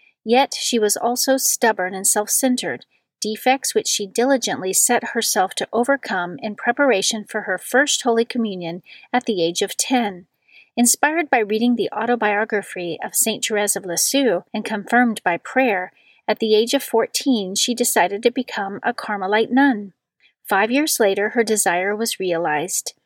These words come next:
In May of nineteen nineteen, at the age of nineteen, she entered the Carmelite monastery of Los Andes, where she lived a life of prayer and sacrifice.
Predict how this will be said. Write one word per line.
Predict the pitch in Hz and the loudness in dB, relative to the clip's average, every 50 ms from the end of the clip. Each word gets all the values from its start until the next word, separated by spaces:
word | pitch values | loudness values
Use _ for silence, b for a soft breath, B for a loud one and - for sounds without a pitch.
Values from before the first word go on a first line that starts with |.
| _ _ _ _ _ | _ _ _ _ _
In | 214 220 226 | -2 0 2
May | 226 233 262 320 349 | 4 4 4 4 2
of | 277 - | 0 0
nineteen | 220 208 208 202 - - - 262 262 262 | -2 -2 -2 -2 -4 -2 2 4 4 4
nineteen, | 247 226 226 - - - - 233 202 170 165 165 - - | 4 2 0 -2 -6 -6 -4 -4 -4 -6 -6 -10 -10 -10
at | - 214 - | -10 -10 -6
the | 208 190 185 | -4 -2 -2
age | 190 208 233 - | -2 0 0 0
of | 269 262 | 0 0
nineteen, | 254 220 220 190 - - - 214 180 170 175 202 - _ _ _ | 0 -2 -2 -4 -6 -8 -8 -8 -8 -10 -10 -10 -12 _ _ _
she | - - - 247 190 | -2 0 2 2 2
entered | 220 226 233 - 269 285 277 - | 2 2 2 2 2 0 2 2
the | 220 - | 0 -2
Carmelite | - - - 202 202 226 247 277 294 254 - | -2 -2 -4 -2 0 2 2 2 2 2 2
monastery | 240 233 240 233 202 - - - 190 180 170 170 175 - _ | 0 0 0 0 0 -2 -2 -2 -2 -2 -4 -4 -6 -6 _
of | - 202 190 | -6 -2 2
Los | 214 220 226 240 - - | 2 2 4 2 2 0
Andes, | - 214 214 208 208 190 151 151 156 - - - - - - | 0 0 0 -2 -2 -4 -4 -4 -4 -4 -4 -4 -6 -10 -8
where | 233 208 208 | -4 0 0
she | 202 - 220 196 | 2 2 2 2
lived | 202 196 208 233 240 - 214 | 2 2 2 2 2 0 0
a | 185 | 0
life | 208 202 185 196 208 - | 2 2 2 2 0 0
of | 190 170 - - | -4 -6 -6 -8
prayer | - - 240 240 262 277 285 | -8 -2 0 2 2 2 2
and | 285 - 262 233 226 | 2 0 0 0 0
sacrifice. | - - - 208 196 - - 175 175 - - 156 - - - - - - | 0 0 0 0 -2 -2 -6 -10 -10 -8 -6 -6 -6 -4 -2 -4 -4 -4